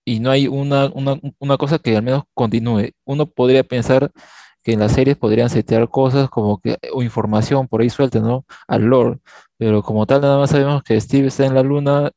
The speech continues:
en modo de chiste y nada más, porque en Miss Marvel, por ejemplo, podrían tocar algo del tema. ¿Qué pasó con Capitán Marvel? ¿Sigue en la Tierra? ¿Cómo es famosa?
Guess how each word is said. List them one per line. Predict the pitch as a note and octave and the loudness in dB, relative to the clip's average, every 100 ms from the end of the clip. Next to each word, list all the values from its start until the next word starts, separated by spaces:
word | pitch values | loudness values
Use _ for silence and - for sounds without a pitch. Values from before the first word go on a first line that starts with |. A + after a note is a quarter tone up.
| - | -4
en | A2 G#2+ | -2 -2
modo | A2+ B2+ | 0 2
de | B2+ | 0
chiste | - D3 - D#3 F3 _ - - - _ - | 0 -2 0 0 -2 _ -20 -20 -20 _ -6
y | A2 G#2+ | -2 0
nada | A#2 B2+ | 2 2
más, | D3+ A#2+ G2 - - - | 0 -2 -2 -10 -20 -6
porque | A2+ A2+ - G#2 G#2 G#2 A2 - _ _ _ - - - | -4 -4 -2 2 2 2 0 -4 _ _ _ -20 -20 -2
en | C3 A#2+ - - | 0 0 -4 -2
Miss | D3 D3+ | 0 2
Marvel, | D3+ D3 D#3+ | 2 0 -2
por | A3 F3 | -2 -2
ejemplo, | - C3 C#3+ | -2 -2 -2
podrían | - G#2 G#2 A2 B2 C3 C3 C3+ C#3 C3+ _ _ - | -2 0 2 4 2 2 0 -2 -6 -16 _ _ -6
tocar | - - G#2 | -6 0 0
algo | A2 A#2 | 2 2
del | B2+ C3 | 0 2
tema. | D#3 A2 - _ - | -2 0 -8 _ -4
¿Qué | B2+ | -2
pasó | B2+ B2+ B2+ | 0 0 0
con | B2 A2+ | -2 -4
Capitán | A#2+ A2+ A#2+ A2 | -2 -2 0 0
Marvel? | G#2+ - - _ - - - | -2 -6 -12 _ -20 -12 -4
¿Sigue | A2+ | -2
en | G#2 | 0
la | G2+ | 0
Tierra? | - D#3 D#3+ D3+ | 2 2 4 2
¿Cómo | - A#2+ | -2 -6
es | A#2 | -2
famosa? | G3+ C3 D3+ D#3 - D3+ D3 | -2 0 0 0 0 -2 -2